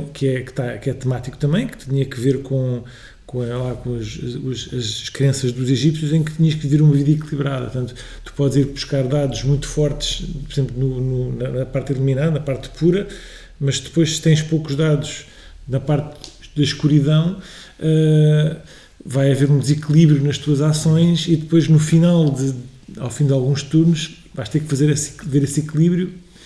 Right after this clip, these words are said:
e quem tiver um, um menos equilíbrio vai ficar depois em último lugar na, na,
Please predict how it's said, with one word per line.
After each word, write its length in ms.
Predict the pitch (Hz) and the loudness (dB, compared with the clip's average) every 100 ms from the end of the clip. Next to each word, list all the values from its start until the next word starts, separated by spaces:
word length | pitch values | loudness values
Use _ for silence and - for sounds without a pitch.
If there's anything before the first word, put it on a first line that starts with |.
| - - | -20 -10
e 60 | 135 | -2
quem 160 | - | 0
tiver 260 | 147 143 160 | 2 4 6
um, 80 | 151 | 4
um 600 | 160 156 151 151 151 156 156 147 | 4 2 4 4 2 0 2 6
menos 260 | 156 151 | 8 8
equilíbrio 540 | 151 - 151 160 165 170 | 6 4 4 4 2 0
vai 120 | 156 | -2
ficar 220 | - 156 | 0 0
depois 180 | 151 147 | 2 4
em 120 | 156 | 6
último 300 | 156 151 151 | 6 6 2
lugar 360 | 151 139 147 151 151 - - - - | 2 0 -2 -6 -10 -18 -20 -20 -10
na, 680 | 131 131 139 135 131 123 104 104 - | -4 0 0 0 -2 -6 -8 -14 -16
na, 380 | - 120 120 - | -12 -8 -8 -10